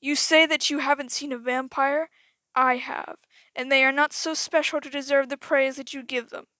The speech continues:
They're too hell-bent to truly hide among us mortals, so if you do meet one, you'll know it.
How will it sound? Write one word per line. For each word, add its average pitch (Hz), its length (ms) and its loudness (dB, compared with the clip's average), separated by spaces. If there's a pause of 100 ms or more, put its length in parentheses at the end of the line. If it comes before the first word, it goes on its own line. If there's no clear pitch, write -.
(500)
They're 240 160 0
too 262 220 -4
hell-bent 247 640 2
to 262 80 -14
truly 247 340 -12
hide 240 280 2
among 233 280 -8
us 233 220 -6
mortals, 233 480 -4 (280)
so - 220 -2
if 262 180 -2
you 277 80 -4
do 269 220 -6
meet 240 260 -12
one, 233 280 -12 (340)
you'll 262 260 2
know 247 240 -2
it. - 300 -8